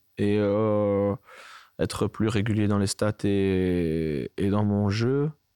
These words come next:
Et puis voir où vraiment, euh, parce que je sais que j'ai pas encore atteint mes limites. Donc, euh, voir, euh, voir où je, je, allez, je peux, je peux aller jusque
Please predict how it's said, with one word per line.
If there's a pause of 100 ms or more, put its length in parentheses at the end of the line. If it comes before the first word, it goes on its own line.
(260)
Et
puis
voir
où
vraiment,
euh, (440)
parce
que
je
sais
que
j'ai
pas
encore
atteint
mes
limites.
Donc,
euh,
voir,
euh, (1080)
voir (100)
où
je,
je,
allez,
je
peux,
je
peux
aller
jusque